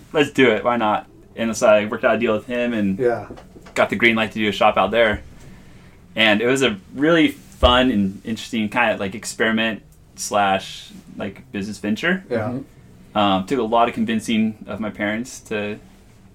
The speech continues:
Speaker 1: I don't know if they really ever agreed <laughs> on it, but I was kinda like, "I gotta do it. It's a great
Speaker 2: Yeah.
Speaker 1: opportunity."
Speaker 2: <laughs> It is. Put your
Speaker 1: Yeah.
Speaker 2: name first on the map on,
Speaker 3: Yeah.
Speaker 2: on opportunity. You knew
Speaker 1: For
Speaker 2: there was
Speaker 1: sure.
Speaker 2: something there.
Speaker 1: Yeah.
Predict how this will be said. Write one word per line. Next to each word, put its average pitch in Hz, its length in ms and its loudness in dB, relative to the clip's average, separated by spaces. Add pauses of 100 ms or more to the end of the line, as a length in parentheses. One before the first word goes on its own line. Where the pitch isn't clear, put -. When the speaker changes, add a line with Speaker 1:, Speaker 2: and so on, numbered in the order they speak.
(120)
Speaker 1:
I 143 80 2
don't 185 120 4
know 196 80 6
if 185 60 0
they 143 100 2
really 131 220 4
ever 143 320 4
agreed 151 380 0
<laughs> - 60 0
on 202 160 6
it, 220 160 8
but 165 80 6
I 180 40 8
was 180 100 2
kinda - 180 4
like, 269 300 2
"I 240 100 6
gotta 226 240 4
do 202 200 6
it. - 140 2
It's - 160 -10
a 220 60 -2
great - 180 4
Speaker 2:
Yeah. 220 120 10
Speaker 1:
opportunity." 190 640 4
Speaker 2:
<laughs> - 60 -2 (500)
It 127 160 -2
is. 208 260 4
Put 160 200 2
your 127 80 6
Speaker 1:
Yeah. 160 180 8
Speaker 2:
name 160 140 2
first 175 340 2
on 147 80 -2
the 135 80 -2
map 165 400 -2
on, 127 100 0
Speaker 3:
Yeah. 143 200 2
Speaker 2:
on 131 420 -4
opportunity. 135 720 -4
You 131 140 0
knew 143 100 2
Speaker 1:
For 185 120 6
Speaker 2:
there 139 160 4
was 127 80 6
Speaker 1:
sure. 120 40 4
Speaker 2:
something 143 220 0
there. 131 480 -4
Speaker 1:
Yeah. 127 300 4